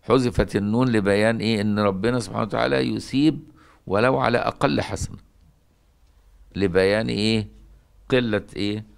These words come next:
لأن قال: "إن كان مثقال ذرة من إيه؟ من خير يعطيه إيه؟ ولو كان مثقال ذرة من خير شر خيرا يره، ومن يعمل إيه؟ مثقال ذرة من إيه؟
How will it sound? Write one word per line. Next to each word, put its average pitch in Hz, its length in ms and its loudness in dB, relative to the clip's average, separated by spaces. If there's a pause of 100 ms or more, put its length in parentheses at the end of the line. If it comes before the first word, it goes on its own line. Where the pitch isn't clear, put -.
(640)
لأن 101 320 -2
قال: 110 280 0
"إن 98 180 -2
كان 104 300 -2
مثقال 117 440 2
ذرة 113 480 2
من 101 260 -4
إيه؟ 117 420 0
من 87 240 -4
خير 117 480 0 (440)
يعطيه 85 640 0 (560)
إيه؟ 107 220 0 (120)
ولو 92 320 0
كان 117 220 -2
مثقال 110 420 -2
ذرة 113 320 2
من 98 180 -6
خير 87 380 -8 (440)
شر 113 580 2
خيرا 117 460 2
يره، 123 340 0 (1600)
ومن 98 240 0
يعمل 110 520 0
إيه؟ 110 240 -2
مثقال 101 680 0
ذرة 110 640 0 (400)
من 85 260 -8
إيه؟ 113 300 -2